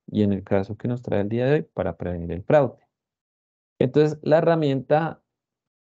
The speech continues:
que se convierte en la educación financiera termina siendo una balanza. ¿Y qué le cae a esa balanza? Primero, minimiza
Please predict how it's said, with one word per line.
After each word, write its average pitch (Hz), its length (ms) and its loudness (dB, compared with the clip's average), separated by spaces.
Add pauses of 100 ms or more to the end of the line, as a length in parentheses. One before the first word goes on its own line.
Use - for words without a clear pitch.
(520)
que 143 140 0
se 143 140 -2
convierte 123 420 -2
en 131 60 0
la 139 80 4
educación 139 400 -2
financiera 131 460 0
termina 120 400 2
siendo 113 440 2
una 120 240 2
balanza. 104 520 0 (200)
¿Y 123 200 -2
qué 131 160 4
le 131 160 2
cae 135 300 4
a 131 40 4
esa 135 200 0
balanza? 113 480 0 (600)
Primero, 156 560 2 (240)
minimiza 135 680 2